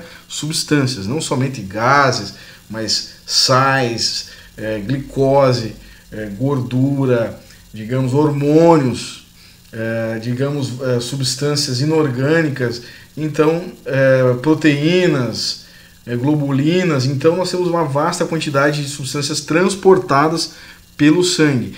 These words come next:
Mas quan-, uma função muito relevante assim, que devemos considerar é o transporte de gases. E o transporte de gases, nós temos que falar em oxigênio e C O dois. O, o oxigênio ele tem um papel, é, muito importante, pra,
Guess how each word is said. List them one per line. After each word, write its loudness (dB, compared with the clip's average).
Mas 0
quan-, 2
uma -2
função -2
muito 2
relevante 4
assim, -4
que -6
devemos 0
considerar 0
é -2
o 2
transporte 2
de -4
gases. 2
E -6
o -2
transporte 0
de -6
gases, 2
nós -6
temos -4
que -2
falar 2
em 2
oxigênio -2
e -2
C -2
O 0
dois. 0
O, -4
o 2
oxigênio 0
ele 0
tem -2
um -6
papel, 4
é, 2
muito 0
importante, 0
pra, -2